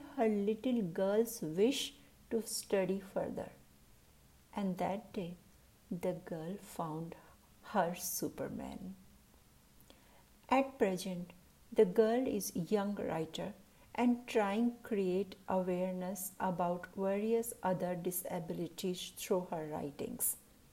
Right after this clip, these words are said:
The relation between these two is like a heart and its beat. As the heart needs a beat to be alive, they need each other's presence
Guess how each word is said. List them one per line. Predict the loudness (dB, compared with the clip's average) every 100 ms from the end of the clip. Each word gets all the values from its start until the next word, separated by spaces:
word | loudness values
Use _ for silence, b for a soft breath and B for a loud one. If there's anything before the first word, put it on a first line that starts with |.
| -20 B B B B B B
The | 4 6
relation | 8 8 6 4 0 0 2
between | 0 0 2 2 2
these | 0 -2 -6 -2
two | -2 -2 -12 -4
is | 0 0 0
like | -2 0 0 -2
a | -4
heart | -2 -2 -2 -2 -8 -10
and | -10 -6
its | -6 -6
beat. | -8 -6 -6 -8 -14 -20 -20 b b b b b b 0
As | 2 2
the | 0 -2
heart | 0 -2 0 -2 -6 -8
needs | 0 2 2 2 -2 -4
a | -4
beat | -4 0 0 0 -6 -4
to | -2
be | 0 -2 -2
alive, | 0 0 0 -4 -8 B B B -8
they | 4 6
need | 6 6 6 4 2
each | -4 -4 -6
other's | -6 -4 -6 -6
presence | -4 -4 -4 -6 -8 -8 -12